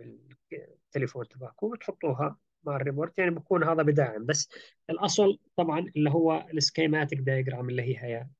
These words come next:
اسمها، بنسميها السكيماتيك دايجرام، هي أهم شيء.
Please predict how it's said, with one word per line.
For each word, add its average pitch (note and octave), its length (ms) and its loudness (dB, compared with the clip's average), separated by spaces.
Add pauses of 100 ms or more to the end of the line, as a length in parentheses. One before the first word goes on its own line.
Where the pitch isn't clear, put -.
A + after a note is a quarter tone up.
اسمها، C3+ 220 -8 (280)
بنسميها B2+ 400 -6
السكيماتيك B2+ 540 -4
دايجرام، B2+ 280 -16 (140)
هي B2 260 -8 (640)
أهم C3 260 -2
شيء. - 220 -6